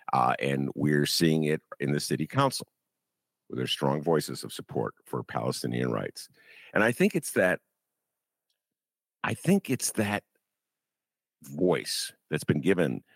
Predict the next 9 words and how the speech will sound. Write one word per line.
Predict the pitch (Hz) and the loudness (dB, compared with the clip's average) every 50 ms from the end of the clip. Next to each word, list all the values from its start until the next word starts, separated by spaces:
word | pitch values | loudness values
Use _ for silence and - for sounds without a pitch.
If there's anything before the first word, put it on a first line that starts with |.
| _ _ _ _ _ _ _ - | _ _ _ _ _ _ _ -4
to | - 104 95 82 76 73 69 64 64 - - _ _ _ _ _ _ _ _ _ _ _ _ _ _ _ _ _ - | 2 4 6 6 6 6 4 2 -2 -4 -10 _ _ _ _ _ _ _ _ _ _ _ _ _ _ _ _ _ -4
people | - 127 117 120 110 | -2 0 2 4 4
who've | 98 104 101 90 | 4 4 2 0
had | - - - 107 107 117 117 110 | -2 -4 -4 0 0 0 0 0
no | 101 76 71 65 | 0 -2 -2 -2
voice | - 60 58 55 52 - - - - - - _ _ _ _ _ _ _ _ _ _ | -4 -8 -10 -10 -10 -12 -14 -18 -18 -20 -20 _ _ _ _ _ _ _ _ _ _
in | - 67 | -6 -4
this | 67 65 - | -4 -4 -6
discourse | - - 65 62 - - _ - 58 55 52 - - - | -6 -6 -6 -6 -8 -8 _ -4 -4 -4 -6 -8 -12 -18